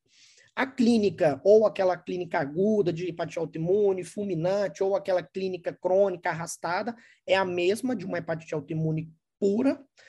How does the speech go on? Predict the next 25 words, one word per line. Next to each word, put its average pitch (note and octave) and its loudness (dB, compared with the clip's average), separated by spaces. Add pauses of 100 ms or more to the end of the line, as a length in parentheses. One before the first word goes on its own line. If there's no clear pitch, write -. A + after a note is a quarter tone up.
(140)
e C#4+ 6
o - 2
tratamento A3+ 0
também G#3 0
inicialmente G#3+ 0
é A3+ 0
o A#3 2
mesmo. C3 -2 (360)
Aqui G#3 0
eles B3 2
colocam G#3 4
que - -2
é G3+ 4
possível, G3 -2
talvez, F#3 0
os F3+ -8
estudos E3+ -8
em G#3+ -6
adultos E3+ -2
já F#3 0
estão E3+ -6
mais E3+ -4
avançados D#3+ -6
nesse D3+ -10
sentido, D#3+ -8